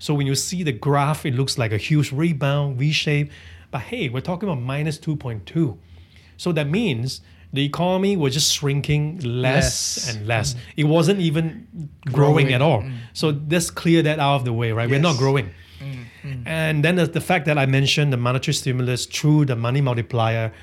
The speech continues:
Speaker 1: fractional banking channel, forcefully disconnected the financial markets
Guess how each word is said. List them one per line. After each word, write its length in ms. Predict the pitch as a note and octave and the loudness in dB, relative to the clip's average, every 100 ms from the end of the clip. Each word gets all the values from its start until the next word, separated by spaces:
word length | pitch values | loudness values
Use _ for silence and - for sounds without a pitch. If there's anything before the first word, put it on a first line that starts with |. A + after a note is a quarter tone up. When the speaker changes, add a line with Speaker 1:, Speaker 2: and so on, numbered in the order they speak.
| - | -14
Speaker 1:
fractional 400 | - C3 - C3+ | -4 -4 -2 -2
banking 400 | A#2 A#2 A2+ A#2+ | 0 0 0 -4
channel, 480 | A#2 A#2 A2 A2 G#2+ - - - | -2 -2 -2 -4 -6 -10 -20 -4
forcefully 1000 | - G3+ G#3 - - D#3+ C3+ B2 D#3 - - B2+ | 4 6 6 0 0 4 4 2 -2 -8 -8 0
disconnected 1000 | F#3+ - - C#3 C3 C3+ C#3+ C#3 D3+ - | 0 0 0 2 4 4 4 0 -4 -4
the 60 | - | -6
financial 520 | A#2 A2+ A#2+ - C3 | -4 -2 -4 -4 -4
markets 540 | A#2+ A#2+ - E3 - | -2 -4 -4 -8 -8